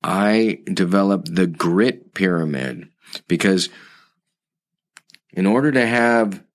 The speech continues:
the mastery mindset,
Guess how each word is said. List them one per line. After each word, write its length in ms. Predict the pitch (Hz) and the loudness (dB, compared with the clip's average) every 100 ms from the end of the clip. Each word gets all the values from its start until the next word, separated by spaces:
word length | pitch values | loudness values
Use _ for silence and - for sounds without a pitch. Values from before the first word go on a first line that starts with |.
| _ | _
the 100 | 90 | -4
mastery 1200 | 90 92 95 98 113 - - 107 104 104 98 95 _ _ _ | -2 0 0 0 0 -2 -2 0 0 0 -2 -6 _ _ _
mindset, 1080 | 80 85 90 101 107 98 - 98 90 90 - | -8 -4 0 0 0 0 -2 -2 0 -2 -4